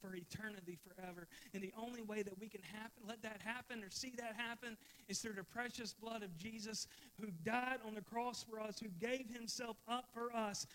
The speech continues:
who willingly gave his life so that we could have life for eternity. And so that is our reason. We need to instill that into our children. The Bible says in Romans chapter six, verse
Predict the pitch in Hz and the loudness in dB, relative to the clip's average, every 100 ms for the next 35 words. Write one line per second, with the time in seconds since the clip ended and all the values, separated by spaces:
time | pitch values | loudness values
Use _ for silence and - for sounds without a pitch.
0 | - - 247 208 254 294 285 269 262 196 | -12 2 2 6 6 6 4 2 2 2
1 | 180 269 285 262 262 254 208 220 214 196 | 2 4 2 0 0 2 2 4 4 2
2 | - 208 208 202 208 254 240 214 214 208 | -2 -2 -2 -2 -2 -2 -4 -4 -2 -4
3 | 196 190 185 175 - - - - 196 175 | -4 -4 -2 -4 -10 -18 -10 -4 -2 -2
4 | - 208 185 156 165 - - - - 190 | -4 -4 -6 -12 -12 -14 -20 -20 -12 -4
5 | - 196 170 - 254 233 - 214 190 190 | -2 -2 -4 -2 -2 -2 -4 -4 -2 -4
6 | 170 180 180 175 170 - - - - - | -6 -10 -2 -2 -2 -12 -20 -20 -18 -16
7 | - - - - - - - - - - | -18 -20 -20 -20 -20 -20 -20 -20 -20 -20
8 | - - 180 190 196 - 180 165 - 196 | -20 -20 -14 -10 -6 -8 -8 -6 -4 -6
9 | 180 170 165 160 - 156 147 - 156 143 | -8 -8 -10 -12 -12 -12 -12 -10 -10 -12
10 | 143 - - - - - 196 190 175 202 | -16 -20 -20 -20 -20 0 0 2 -2 -2
11 | 190 175 175 185 180 170 196 180 170 - | -2 -4 -6 -6 -6 -6 -6 -6 -8 -6
12 | 185 - - 170 | -4 -6 -8 -10